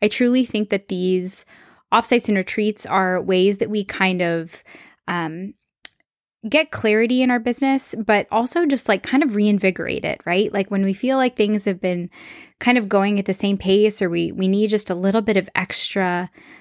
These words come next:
oomph in everything, like, these retreats are the best way of doing that. And so I'm really excited to dive into that today. And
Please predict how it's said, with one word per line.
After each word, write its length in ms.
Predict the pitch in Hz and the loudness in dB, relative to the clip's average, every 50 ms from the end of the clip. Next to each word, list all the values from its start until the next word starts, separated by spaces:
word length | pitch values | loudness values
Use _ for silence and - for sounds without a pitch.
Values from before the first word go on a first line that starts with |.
| - _ _ _ - | -20 _ _ _ 2
oomph 460 | 247 214 175 - - - - - - - | 2 2 2 -2 -8 -14 -18 -18 -6 0
in 180 | 208 214 214 | 0 0 2
everything, 560 | - 214 208 202 233 233 226 - 277 285 294 | 2 0 0 2 2 0 2 4 4 4 4
like, 200 | 294 277 240 - | 4 4 2 2
these 200 | - 214 214 202 | 0 -2 -2 0
retreats 400 | 226 233 226 - - 208 208 208 | 0 -2 -2 0 0 0 0 2
are 100 | 240 233 | 0 2
the 100 | 220 214 | 2 2
best 280 | 175 - 165 170 - - | 2 0 0 0 -4 -4
way 140 | 196 185 175 | -4 -4 -4
of 100 | 165 160 | -4 -4
doing 280 | - 170 160 160 156 | -4 -4 -4 -4 -4
that. 320 | - - - - - - - _ | -6 -8 -8 -8 -8 -8 -8 _
And 340 | 208 208 196 196 190 190 190 | -2 -2 0 0 -2 -2 -2
so 560 | - - - 214 190 185 185 185 180 180 175 - _ _ _ _ _ _ _ _ _ _ _ _ _ _ _ _ _ - - | -2 0 2 2 4 4 4 4 2 2 -2 -6 _ _ _ _ _ _ _ _ _ _ _ _ _ _ _ _ _ -8 -2
I'm 120 | 247 220 | 0 4
really 160 | 226 262 302 311 | 4 4 4 2
excited 240 | - - 302 254 | 2 0 0 2
to 100 | 233 240 | 2 2
dive 220 | 196 214 202 202 185 | 2 2 2 2 0
into 180 | 190 196 - | -2 -4 -2
that 220 | - 180 156 - - | -2 -2 -2 -2 -6
today. 420 | - - 165 170 175 196 233 233 | -6 -4 -2 0 2 0 0 0
And 480 | - - 208 196 190 185 185 196 202 | 2 2 2 4 4 2 0 -2 -6